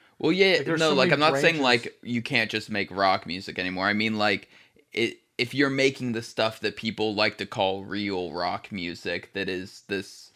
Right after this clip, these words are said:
Speaker 1: gate-kept term, like
Speaker 2: You're just ripping off Led Zeppelin. <laughs>
Speaker 1: Yeah, and, like, so
Speaker 2: <laughs>
Speaker 1: many bands nowadays that are rock, people just like, "That's,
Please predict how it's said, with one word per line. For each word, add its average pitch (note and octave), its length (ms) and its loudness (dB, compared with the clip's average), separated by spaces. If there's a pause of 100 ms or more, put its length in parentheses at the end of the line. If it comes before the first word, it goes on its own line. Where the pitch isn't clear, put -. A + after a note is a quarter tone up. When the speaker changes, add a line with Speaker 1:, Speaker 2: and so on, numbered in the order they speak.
(480)
Speaker 1:
gate-kept - 920 -4 (140)
term, F#2 680 -2 (520)
like G#2+ 280 0
Speaker 2:
You're C#3+ 80 -2
just C#3 240 -2 (140)
ripping D3+ 300 0
off C#3 180 -2
Led C#3+ 160 -2
Zeppelin. C#3 440 0
<laughs> - 40 -18
Speaker 1:
Yeah, B2+ 320 4 (360)
and, C#3 160 4
like, C3+ 180 6
so D3+ 240 6
Speaker 2:
<laughs> - 20 -2
Speaker 1:
many C#3+ 180 4
bands B2 360 4
nowadays G#2+ 560 4
that D#2+ 220 2 (260)
are G2+ 220 4
rock, D2 500 -2 (580)
people A2+ 400 2
just G#2 200 -6
like, G#2 160 -2
"That's, G#2 380 -4